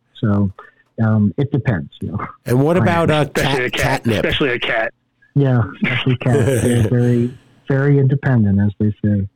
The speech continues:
Speaker 2: Maybe tell us about catnip. Does that really get cats high?
Speaker 1: Catnip is cool stuff.
Speaker 3: Of course it gets
Speaker 1: And
Speaker 3: them high.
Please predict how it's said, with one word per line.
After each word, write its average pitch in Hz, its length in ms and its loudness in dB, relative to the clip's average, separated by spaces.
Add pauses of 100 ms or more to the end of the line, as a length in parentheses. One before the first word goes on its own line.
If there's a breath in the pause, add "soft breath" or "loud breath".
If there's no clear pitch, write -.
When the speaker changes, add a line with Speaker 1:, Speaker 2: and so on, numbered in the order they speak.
(120)
Speaker 2:
Maybe 135 240 0
tell 156 160 0
us 156 140 0
about 135 240 -2
catnip. 85 480 -4
Does 87 100 -6
that 110 140 0
really 110 260 0
get 101 220 -4
cats 104 300 -4
high? 101 340 -4 (1400 loud breath)
Speaker 1:
Catnip 254 440 0
is 131 120 0
cool 151 260 0
stuff. - 360 -6
Speaker 3:
Of - 80 -20
course 220 300 -2
it - 40 -4
gets 147 100 0
Speaker 1:
And 120 180 0
Speaker 3:
them 127 100 -4
high. 160 120 -16